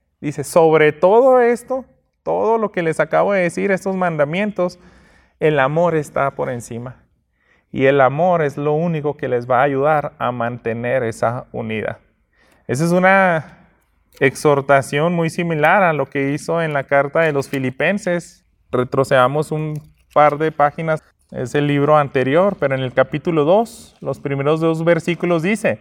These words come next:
"Por tanto, si hay algún estímulo en Cristo, si hay algún consuelo de amor, si hay alguna comunión del Espíritu, si algún afecto y compasión, hagan completo mi gozo,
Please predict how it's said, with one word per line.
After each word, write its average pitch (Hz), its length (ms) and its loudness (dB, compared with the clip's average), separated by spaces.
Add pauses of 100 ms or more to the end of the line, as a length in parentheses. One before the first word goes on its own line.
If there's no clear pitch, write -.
(560)
"Por 147 200 4
tanto, 185 600 0 (720)
si - 260 -2
hay 160 140 6
algún 214 340 2
estímulo 202 540 -2
en 160 100 -2
Cristo, 165 540 -4 (680)
si - 220 0
hay 147 160 6
algún 185 320 0
consuelo 175 580 0
de 170 80 2
amor, 139 380 0 (480)
si - 160 -6
hay 143 160 4
alguna 175 380 2
comunión 151 520 -4
del 170 160 -2
Espíritu, 175 580 -2
si - 140 -4
algún 147 300 0
afecto 185 480 0
y 185 80 -4
compasión, 160 640 0 (300)
hagan 214 340 0
completo 190 500 -4
mi 180 160 -2
gozo, 180 540 -2